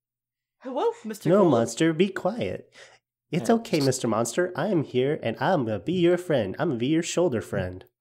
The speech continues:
Speaker 1: Ooh,
Speaker 3: Just
Speaker 1: ooh.
Speaker 3: hold still for five
Speaker 1: I'm
Speaker 3: minutes,
Speaker 1: just cute
Speaker 3: okay?
Speaker 1: and precious.
Speaker 2: Um, maybe not for climbing, but f-, I'm thinking maybe later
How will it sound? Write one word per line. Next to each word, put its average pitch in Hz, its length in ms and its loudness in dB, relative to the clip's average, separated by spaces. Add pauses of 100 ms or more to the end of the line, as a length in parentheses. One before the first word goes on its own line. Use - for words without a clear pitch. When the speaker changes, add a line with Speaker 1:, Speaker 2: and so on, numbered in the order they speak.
Speaker 1:
Ooh, 339 280 -6
Speaker 3:
Just 269 180 -6
Speaker 1:
ooh. - 40 -10
Speaker 3:
hold 165 220 2
still 123 260 0
for - 140 -20
five 139 280 2
Speaker 1:
I'm 120 60 -12
Speaker 3:
minutes, 127 180 -8
Speaker 1:
just - 120 -16
cute 269 120 -6
Speaker 3:
okay? 139 120 4
Speaker 1:
and 139 80 0
precious. - 640 -12 (920)
Speaker 2:
Um, 139 560 2 (420)
maybe 170 300 0
not 175 220 2
for 123 680 -2
climbing, 120 640 -4
but 101 320 -4
f-, - 160 -20 (180)
I'm 120 140 0
thinking 120 480 -4
maybe 104 260 -4
later 107 500 -6